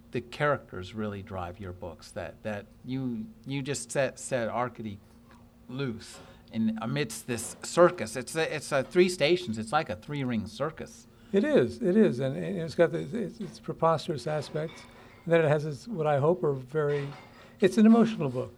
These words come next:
Speaker 2: among
Speaker 1: Mm-hmm.
Speaker 2: other things. It's the most surreal and most emotional book that I've done, and,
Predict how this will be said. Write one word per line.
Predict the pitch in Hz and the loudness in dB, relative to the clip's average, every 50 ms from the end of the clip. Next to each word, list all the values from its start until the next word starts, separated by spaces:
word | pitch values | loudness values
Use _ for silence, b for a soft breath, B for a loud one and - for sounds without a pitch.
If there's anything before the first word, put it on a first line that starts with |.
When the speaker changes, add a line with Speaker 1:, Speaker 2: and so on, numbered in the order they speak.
| - | -10
Speaker 2:
among | 139 135 139 135 | -8 -6 -4 -2
Speaker 1:
Mm-hmm. | 143 139 | -2 -2
Speaker 2:
other | 127 127 | -4 -4
things. | 120 135 127 123 135 | -6 -8 -8 -8 -8
It's | 143 123 - | -10 -12 -10
the | 170 156 | -6 -4
most | 156 151 - - | -4 -4 -4 -6
surreal | 160 147 151 156 156 147 143 | -6 -4 -2 0 0 0 0
and | 139 | -2
most | 139 135 123 - - | -2 -4 -4 -6 -6
emotional | 139 135 139 123 - - 139 131 120 | -4 -4 -4 -6 -8 -10 -10 -10 -10
book | 117 127 123 120 - - - b b b b b b _ - | -8 -10 -12 -12 -14 -20 -20 b b b b b b _ -10
that | 147 139 123 | -8 -6 -6
I've | 135 135 127 113 | -4 -6 -6 -4
done, | 156 160 170 156 143 139 147 | -4 -4 -4 -4 -4 -6 -8
and, | 147 135 131 127 | -8 -10 -10 -12